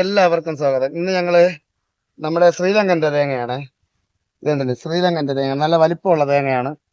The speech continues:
ഇത് ഞങ്ങളിന്ന് ഈ പതിനെട്ട് പതിനെട്ടിന്റെ കവറിലോട്ട് നമ്മളിന്ന് വെക്കുകയാണ്. ച-, ചകിരിച്ചോറിലാണ് നമ്മൾ വെക്കുന്നത്. ച-, ചകിരിച്ചോറിൽ, കാര്യം ഇത് വലിയ തേങ്ങ ആയ കാരണം പിന്നെ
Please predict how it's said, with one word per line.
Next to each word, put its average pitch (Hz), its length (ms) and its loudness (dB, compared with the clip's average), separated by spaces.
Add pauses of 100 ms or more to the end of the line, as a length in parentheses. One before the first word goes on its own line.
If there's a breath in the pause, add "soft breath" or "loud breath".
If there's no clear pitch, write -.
(640)
ഇത് 165 140 -4
ഞങ്ങളിന്ന് 175 360 4 (200)
ഈ - 20 0 (120)
പതിനെട്ട് 190 480 2
പതിനെട്ടിന്റെ 165 480 0
കവറിലോട്ട് 165 440 0
നമ്മളിന്ന് 143 340 -4
വെക്കുകയാണ്. 127 340 -8 (720)
ച-, 165 180 2 (120)
ചകിരിച്ചോറിലാണ് 185 680 4
നമ്മൾ 165 220 -2
വെക്കുന്നത്. 135 380 -4 (300)
ച-, 147 100 -6 (220)
ചകിരിച്ചോറിൽ, 196 540 2 (160)
കാര്യം 202 220 2
ഇത് 226 80 -4 (280)
വലിയ 214 260 0
തേങ്ങ 208 280 -2
ആയ 202 100 -2 (100)
കാരണം 185 300 2 (800)
പിന്നെ 180 260 -2